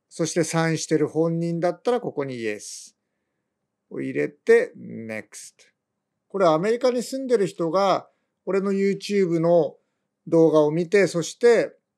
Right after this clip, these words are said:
それに対してね、税金がかかった時にGoogleがそこを払ってくれるかっていうところなんで、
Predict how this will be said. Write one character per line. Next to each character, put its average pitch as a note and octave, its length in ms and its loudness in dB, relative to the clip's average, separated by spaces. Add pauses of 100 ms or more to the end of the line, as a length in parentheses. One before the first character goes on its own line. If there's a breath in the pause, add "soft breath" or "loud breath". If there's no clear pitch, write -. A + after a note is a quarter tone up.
(440)
そ - 160 -6
れ G3 100 2
に G3+ 120 -2
対 G#3+ 180 4
し - 20 -10
て F3 100 -2
ね、 C3+ 120 -4
税 E3 300 2
金 A3+ 220 -6
が G#3+ 140 -2
か F#3+ 140 -8
か A3 100 0
っ A3 60 -6
た G#3+ 120 -2
時 G3+ 220 -6
に G#3 160 -2
Google A3 580 -2
が A#3 140 0
そ F#3+ 180 -6
こ G3+ 180 -4
を F#3 80 -4
払 F3 260 -4
っ G3+ 100 -12
て - 140 -4
く C3+ 140 -10
れ C3 120 -2
る C3 120 -6
か F3 120 0
っ E3+ 140 -8
て E3+ 100 -6
い E3 60 0
う D#3+ 60 -4
と E3 100 -8
こ E3 120 -8
ろ D3+ 100 -6
な A2+ 120 -6
ん G#2 80 -10
で、 A#2 240 -2